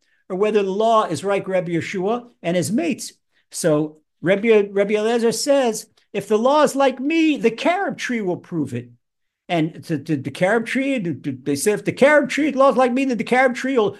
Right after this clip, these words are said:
will jump back." Well, the carob tree jumped back. And the, they were, he, he was pulling miracles.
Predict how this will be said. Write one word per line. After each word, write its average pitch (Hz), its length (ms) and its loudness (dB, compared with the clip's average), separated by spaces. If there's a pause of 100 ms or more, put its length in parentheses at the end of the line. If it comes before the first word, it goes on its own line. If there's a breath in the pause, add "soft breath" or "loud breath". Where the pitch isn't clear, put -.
will 175 100 -4
jump 247 320 2
back." 170 340 -2 (360)
Well, 156 100 -4
the - 40 -4
carob 302 300 4
tree 349 160 2
jumped 320 300 0
back. 359 400 -2 (340)
And 185 460 -2 (180)
the, 196 500 -6 (300)
they 226 160 2
were, 226 460 2
he, 220 180 -2
he 247 160 -4
was 339 400 2
pulling 381 380 0
miracles. 330 520 -4